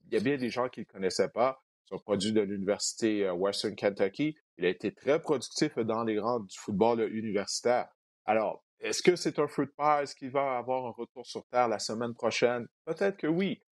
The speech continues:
Mais pour le moment, moi, je continuerais de le faire jouer, euh, si j'étais Bill Belichick. Il faut pas oublier que Bill Belichick, lorsque Drew Bledsoe s'était blessé, ça fait longtemps là, <laughs> de, de ça, ok, on parle de lors de la saison deux mille un,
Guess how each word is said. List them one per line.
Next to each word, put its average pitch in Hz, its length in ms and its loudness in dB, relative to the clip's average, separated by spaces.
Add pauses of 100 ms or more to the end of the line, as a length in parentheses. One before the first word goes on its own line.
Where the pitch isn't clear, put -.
(200)
Mais 113 140 4
pour 185 240 -2
le 202 120 0
moment, 147 300 -2
moi, 143 100 -4
je - 80 -4
continuerais 131 600 0
de 113 100 -2
le 95 140 -4
faire 101 160 -2
jouer, 120 300 -2 (200)
euh, 101 80 0
si - 200 0
j'étais 113 320 0
Bill 110 180 0
Belichick. 98 500 -2 (240)
Il - 80 -20
faut 123 120 -4
pas 233 120 2
oublier 143 260 0
que 113 100 -6
Bill 143 220 2
Belichick, 139 520 0 (480)
lorsque 147 360 2
Drew 110 320 -2
Bledsoe 127 440 0
s'était 104 260 -2
blessé, 101 300 0
ça - 140 -6
fait 127 120 0
longtemps 120 380 0
là, 82 140 -4
<laughs> 113 60 -4
de, 131 220 -2
de 113 100 2
ça, 139 280 0 (260)
ok, 98 140 -8
on 117 160 2
parle 117 240 4
de 107 80 0
lors 110 180 2
de 107 100 -2
la 104 140 0
saison 113 380 -4
deux 113 180 -2
mille 113 220 -2
un, 135 160 0